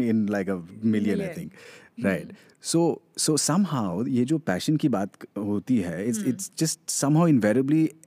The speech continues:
Speaker 1: ends up being something that you never thought could be a, a career, which I
Speaker 2: Hmm.
Speaker 1: don't get. Right now, it's, it doesn't have to be that way.
Speaker 2: Right.
Speaker 1: Your passion does not have to be, uh, you know, there needn't be this othering of passion. It can
Speaker 2: Hmm.
Speaker 1: be in the mainstream. It, it
Speaker 2: Hmm.
Speaker 1: can be something that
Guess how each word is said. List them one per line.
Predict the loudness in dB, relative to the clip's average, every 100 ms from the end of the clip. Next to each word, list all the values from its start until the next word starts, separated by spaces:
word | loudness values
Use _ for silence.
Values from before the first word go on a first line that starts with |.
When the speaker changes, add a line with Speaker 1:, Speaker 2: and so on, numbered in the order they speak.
| 2
Speaker 1:
ends | 2 4
up | 2 2
being | 2 4
something | 2 4 4
that | 4 2
you | 2
never | 2 -2 -2
thought | -4 0
could | 0
be | 2 2
a, | 0 -4
a | -10 -2
career, | 0 -2 -4 -12 -4 0
which | 2
I | 4
Speaker 2:
Hmm. |
Speaker 1:
don't | 6 6
get. | 4 4 2
Right | 2 2
now, | 2 0
it's, | -2 -2
it | 0
doesn't | 2 0
have | 0 -4
to | -4
be | -8
that | -12 -16
way. | -16 -20 -20 -14
Speaker 2:
Right. | -2 0
Speaker 1:
Your | 0 -4
passion | -2 0 2 2
does | 2 2
not | 2 -2
have | -4
to | -4 0
be, | 0 0 _ _ _ _ _ _ -12 -6
uh, | -4 -4 -8 -18 -20 -10 0
you |
know, | 2 2 -2 0
there | 2 4
needn't | 4 4
be | 2 0
this | -2 -2
othering | -2 4 4 4 0 -4
of | -4 -4 -10 _ -8
passion. | -6 -6 -8 -8
It | -6 -2
can | 2 2
Speaker 2:
Hmm. | 4
Speaker 1:
be | 2 4 4
in | 6 6
the | 6
mainstream. | 6 2 0 -8 -8 -16 -6
It, | -4 0 -2
it |
Speaker 2:
Hmm. | 0
Speaker 1:
can | 2 4 2
be | 2 2
something | 2 2
that | 2